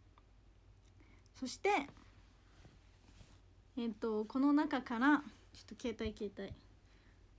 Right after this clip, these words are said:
この中から実は、えー、まあ、エイトの、キスバイエイトの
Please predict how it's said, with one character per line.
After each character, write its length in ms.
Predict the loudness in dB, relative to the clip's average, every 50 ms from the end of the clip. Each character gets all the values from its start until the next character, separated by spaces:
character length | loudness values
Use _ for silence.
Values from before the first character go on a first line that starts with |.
| -20 -20 -20 -20 -20 -20 -20 -20 -20 -20 -20 -20 -20 -20 -10
こ 100 | -6 -2
の 100 | 2 2
中 260 | 2 2 2 -2 -6
か 120 | -6 -2 2
ら 180 | 2 4 4
実 260 | 2 0 -4 -4 -4 -2
は、 280 | 0 0 0 0 -2 -4 -12 -20 -20 -20 -20 -20 -20 -20 -20 -20 -20 -20 -20 -20 -20 -20 -20 -20 -20 -20 -20 -20 -20 -20 -20 -20 -20 -20 _ -12 -8
え 100 | -6 -4
ー、 40 | -4
ま 160 | -2 -4 -4
あ、 40 | -4
エ 140 | -2 -2 0
イ 80 | 0 0
ト 120 | -2 -4
の、 120 | -4 -6 -10 -16 -20 -18
キ 120 | -12 -10 -8
ス 140 | -4 0
バ 140 | 2 2 2
イ 80 | 4 2
エ 120 | 2 0
イ 60 | 0
ト 100 | -2 -2
の 140 | -4 -6 -6